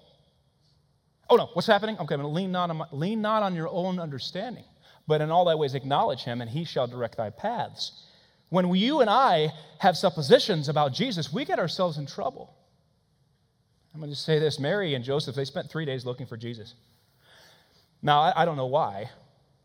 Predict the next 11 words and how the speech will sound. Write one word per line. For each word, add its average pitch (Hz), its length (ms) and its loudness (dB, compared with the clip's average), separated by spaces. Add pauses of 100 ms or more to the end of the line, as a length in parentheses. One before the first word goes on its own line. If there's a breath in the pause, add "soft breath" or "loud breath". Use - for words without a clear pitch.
(1040)
Maybe 147 200 -2
it 147 120 -10
took 165 120 -4
so 147 200 -2
long. 131 400 -2 (1040)
Someone 120 300 -4
has 110 140 -8
said 117 280 -6
that 120 160 -8
because, 120 320 -4
uh, 120 100 -6